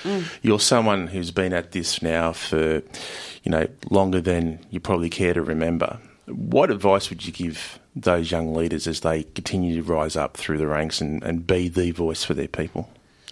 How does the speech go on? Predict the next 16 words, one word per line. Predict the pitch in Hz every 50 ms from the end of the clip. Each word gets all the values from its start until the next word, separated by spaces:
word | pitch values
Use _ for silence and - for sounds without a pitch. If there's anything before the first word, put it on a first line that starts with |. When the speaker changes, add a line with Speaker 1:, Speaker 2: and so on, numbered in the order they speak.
| - - - - - - - - - - - _ _ -
Speaker 1:
Well, | 220 214 226 220 220 214 214 208 208 208 208 - - - - 180 190 196 -
you | - 208
know, | 196 185 175 180 -
I'm, | - 196 - - - _ -
I'll | - 170 185
sound | - - 240 233 240 233 196
like | 175 170 165
an | 165 156
old | 156 151 151
school | 147 - - - - 156 151 156
mum, | 156 151 147 139 131 135 147 143 143 - _ -
but, | 175 156 - - - - - - -
uh, | - 160 156 151 151 147 151 147 139 - - _ - - - - - - -
from | - - 202 202 185 175 185 175 147 - - _ _ _ _ _ _ _ _ _ _ _ _ - - - _ _ -
my | 180 202 190 190 196
experience | 190 - - - - - 175 165 156 151 160 190 240 269 - - - - - -